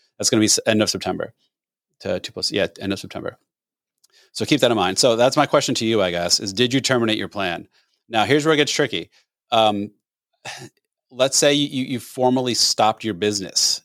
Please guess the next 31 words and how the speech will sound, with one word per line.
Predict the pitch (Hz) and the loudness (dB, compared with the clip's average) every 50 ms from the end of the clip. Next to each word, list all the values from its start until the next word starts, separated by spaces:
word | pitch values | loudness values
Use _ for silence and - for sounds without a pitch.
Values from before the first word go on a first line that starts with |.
| _ - | _ -10
You | 113 107 104 | -6 -4 -2
no | 101 104 107 | 0 2 2
longer | 107 110 110 107 104 104 - - | 2 2 2 2 2 0 0 2
operate | 104 104 104 - 110 98 98 90 | 2 2 2 2 0 -2 -2 -2
your | 95 92 | -4 -4
business. | 87 104 98 87 98 98 92 - | -2 0 0 0 -2 -2 -2 -2
There's | 101 95 92 107 | -2 -2 -2 -2
no | 104 95 | -2 -2
more | 95 95 95 | -2 -2 -2
income | 87 95 95 92 - 104 98 92 | -4 -4 -6 -6 -4 -4 -4 -4
coming | - 101 98 95 92 92 | -4 -4 -4 -4 -4 -4
in, | 92 90 90 | -4 -4 -4
no | 90 92 | -4 -4
more | 92 90 90 | -4 -2 -2
revenue. | 90 90 90 90 92 87 | -2 -2 -2 -2 -4 -6
You | 87 87 | -4 -4
have | 87 90 | -4 -4
no | 92 90 90 | -4 -4 -4
plans | - - 104 92 92 - - | -4 -4 -4 -2 0 0 -2
to | - | -2
restart | 92 95 - - 165 175 160 | -2 -2 0 2 2 2 2
the | - | 0
business, | 104 101 95 90 98 95 92 90 - - - _ _ _ _ _ _ _ _ _ _ _ _ _ _ _ _ _ | 0 0 0 0 -2 -2 0 0 0 0 -2 _ _ _ _ _ _ _ _ _ _ _ _ _ _ _ _ _
but | - 117 110 - | 0 0 0 2
you | 120 104 | 0 -2
didn't | 95 - 135 127 123 120 - - - - - - - _ _ _ - | 0 0 2 2 0 -2 -4 -8 -20 -20 -20 -20 -20 _ _ _ -6
formally | 113 104 113 127 139 151 139 139 143 156 156 147 135 | -2 2 2 4 4 4 2 2 4 4 4 2 2
close | - - - 143 131 151 151 123 | 0 0 2 4 4 4 2 0
the | 127 127 127 | -2 -2 -2
account, | 131 123 - - 131 127 131 139 - - _ - - - | -2 -2 -2 -2 0 0 0 0 -2 -8 _ -20 -18 -14
w-, | 120 110 113 | -12 -10 -10